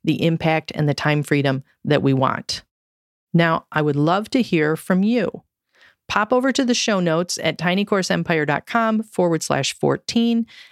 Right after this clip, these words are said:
and tell me how you're planning your twenty twenty-two business growth.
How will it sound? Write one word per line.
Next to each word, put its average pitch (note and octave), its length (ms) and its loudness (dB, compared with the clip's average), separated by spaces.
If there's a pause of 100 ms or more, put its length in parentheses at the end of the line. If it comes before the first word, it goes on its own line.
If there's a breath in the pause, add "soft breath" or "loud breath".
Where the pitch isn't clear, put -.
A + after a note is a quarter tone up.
(100)
and D#3+ 220 0
tell G3 240 0
me G#3+ 320 0
how E3+ 200 -2
you're E3 320 0
planning D#3+ 580 -2
your G3 500 0
twenty D#3+ 400 -2
twenty-two C#3+ 680 0
business C#3 400 -2
growth. - 400 -4